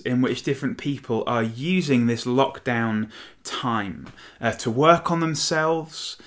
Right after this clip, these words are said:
uh, and bring <clears throat> about personal and communal transformation, uh, by using this time creatively. Uh, so I think of, uh, Alyssa, who's, uh, part of my small group,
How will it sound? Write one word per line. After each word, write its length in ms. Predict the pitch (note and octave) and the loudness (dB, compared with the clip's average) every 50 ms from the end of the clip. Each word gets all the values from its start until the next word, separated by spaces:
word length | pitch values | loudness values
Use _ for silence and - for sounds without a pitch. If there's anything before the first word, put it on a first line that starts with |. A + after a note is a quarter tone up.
| - - - - - | -20 -20 -20 -10 -4
uh, 160 | B2 B2 B2 - | 0 2 2 2
and 360 | - C#3 C3+ C3+ C3+ C3 - - | 4 4 4 4 2 0 -2 -6
bring 580 | C#3+ C#3+ D3+ E3 E3+ F3+ F3+ E3+ D#3 - - - - D3+ C3+ | -4 2 4 4 6 6 4 2 0 -2 0 2 2 4 4
<clears throat> 160 | A#2+ - - | 2 2 2
about 280 | D3 C#3 C#3+ C3+ - - | 6 8 8 8 8 4
personal 800 | - - - F3+ F#3 F#3 - - C#3 B2+ A2+ G#2 F2+ F#2+ - - - _ _ _ _ _ - _ - - - | 0 0 4 4 6 6 4 4 2 2 2 0 -2 -4 -6 -10 -16 _ _ _ _ _ -20 _ -16 -2 2
and 320 | C3+ C3+ C3 C3 B2+ - | 6 6 6 6 4 2
communal 720 | - - - D3 C#3 C#3 C#3+ D3 D#3 E3+ F3+ F3 C#3+ B2+ A#2+ | -2 -4 -2 -2 0 0 0 0 2 2 4 6 6 6 4
transformation, 960 | A2+ - - C3 B2+ A#2+ - - A#2+ B2+ A#2+ A2+ - - G#2+ F#2 D#2 - - - - - - - - - - | 2 2 0 2 2 2 0 -2 -2 0 0 0 0 -2 -2 -4 -6 -8 -12 -16 -18 -18 -18 -20 -20 -10 -4
uh, 240 | A2+ A2+ A2 A2 G#2 | 0 2 2 2 4
by 140 | - C3+ | 4 4
using 260 | C#3 E3 F3 E3 E3+ D#3+ | 4 4 2 0 0 0
this 120 | D3 - | -2 0
time 200 | - D#3 D3+ D3 | 0 0 0 0
creatively. 640 | - - F3+ F3 F3+ F3 - B2+ A2 G#2+ F2 - - - _ - - - - - - - - - - - - - - - - - | 2 4 6 6 6 6 4 0 -2 -2 -2 -4 -6 -12 _ -20 -20 -20 -20 -20 -20 -20 -20 -20 -20 -20 -20 -20 -20 -16 -2 6
Uh, 160 | C3+ C#3 C3 | 6 8 8
so 200 | - - F3 D#3 | 8 8 8 8
I 60 | D#3 | 8
think 300 | D#3 - G#3+ G3 C#3+ - | 8 8 6 4 6 4
of, 320 | E3+ D#3+ D3+ C#3 - - - | 4 4 4 2 0 -2 2
uh, 160 | - D3 - | 2 4 4
Alyssa, 600 | - D3+ D#3 E3+ F#3 F#3 - - A#2+ G2 F2+ - - - _ _ _ - - - - | 4 4 6 6 6 6 6 4 4 2 2 -2 -8 -20 _ _ _ -12 -10 -4 0
who's, 320 | C#3 B2+ A#2+ A#2 - C3 | 2 2 2 2 0 0
uh, 140 | B2 A#2 A2+ | 2 0 0
part 260 | - - - D3+ - | 0 2 4 4 4
of 100 | B2+ C3 | 4 2
my 160 | C#3 C3+ C3 | 2 0 0
small 400 | B2+ - - - - D#3+ D#3+ D#3+ | 0 0 -2 -2 -2 -2 -2 -2
group, 380 | D3 - E3+ F3+ - - - | -2 -2 -2 -2 -2 -4 -8